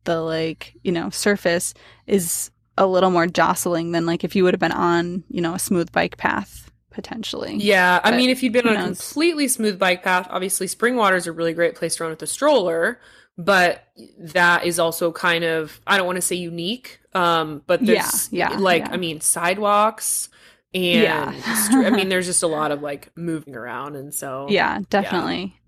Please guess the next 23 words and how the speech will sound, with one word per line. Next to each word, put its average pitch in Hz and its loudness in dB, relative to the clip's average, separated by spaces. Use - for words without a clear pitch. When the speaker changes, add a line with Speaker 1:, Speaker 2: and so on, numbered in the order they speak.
Speaker 1:
And 214 4
yeah, 196 6
I 214 6
had 233 2
the 220 -4
same 196 -2
thing 185 -4
of, 170 -6
like, 165 -4
I 202 6
definitely 190 -2
remember 165 -4
Googling 214 4
and 175 -2
reading 196 2
articles 185 0
about, 170 2
okay, 180 -2
the 170 -6
recommendation 180 0
is 196 0
six - -6
months, 208 2